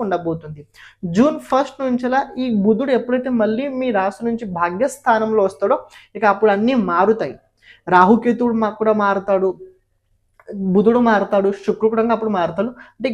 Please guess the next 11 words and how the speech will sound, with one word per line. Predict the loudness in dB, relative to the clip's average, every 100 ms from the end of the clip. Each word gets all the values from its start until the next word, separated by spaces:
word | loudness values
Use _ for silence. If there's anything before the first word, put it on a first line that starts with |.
| -2
గ్రహాల | -2 2 2 2 -2
కండిషన్ | 0 0 0
అన్నీ | 0 0 0
మారుతాయి, | -4 -4 -4 0
కుజుడు | 0 0
కూడా | -2 -4 -2
అన్నీ | 0 2 2
మారుతాయి | 0 0 -2
ఆ | -2 -4
సమయం | -8 -8 -6 -6
లోపల. | -6